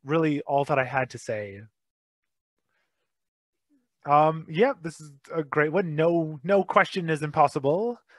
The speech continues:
Every question has an answer, hopefully. Uh, <laughs> most definitely. Um, to just wrap up, um, I did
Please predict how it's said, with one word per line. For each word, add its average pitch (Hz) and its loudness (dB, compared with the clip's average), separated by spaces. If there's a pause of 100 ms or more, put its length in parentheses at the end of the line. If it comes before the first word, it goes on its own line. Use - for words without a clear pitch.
(240)
Every 226 -2
question 220 2
has 190 4
an 185 0
answer, 156 -2
hopefully. 143 -4 (300)
Uh, 131 -2 (280)
<laughs> - -20
most 175 0
definitely. 117 -2 (300)
Um, 202 0
to 208 -6
just 262 2
wrap 196 6
up, 175 2 (220)
um, 151 6 (320)
I 196 4
did 190 2